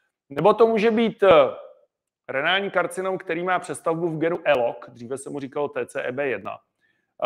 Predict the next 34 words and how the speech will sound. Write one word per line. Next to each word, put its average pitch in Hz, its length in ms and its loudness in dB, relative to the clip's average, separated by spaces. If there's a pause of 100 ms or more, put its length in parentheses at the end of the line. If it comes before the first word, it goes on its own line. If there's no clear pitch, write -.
Eh, - 20 0
to 165 120 2
je 220 80 6
nádor, 196 320 4
který 202 360 2
je 202 140 6 (340)
pravděpodobně 160 840 2
spíše 143 500 -8
nezhoubný. 113 580 -8
Spíše - 480 -4
asi 151 460 -2 (220)
pacientovi 139 520 -6
nic 135 200 -8
neudělá. 110 400 -8 (640)
A 139 100 2
nebo 175 180 4
to 226 100 4
může 226 200 0
mít 226 180 -4
nádor, 190 340 2
který 190 240 -4
má 196 160 2
mutaci 185 380 -2
v 180 40 -18
té 196 260 4
mtor, 170 320 -2 (240)
eh, 139 180 -2
signální 160 460 -4
dráze. 123 400 -2
To - 120 -6
je 175 60 -2
nádor, 180 280 0
který 190 240 -4
naopak 180 460 0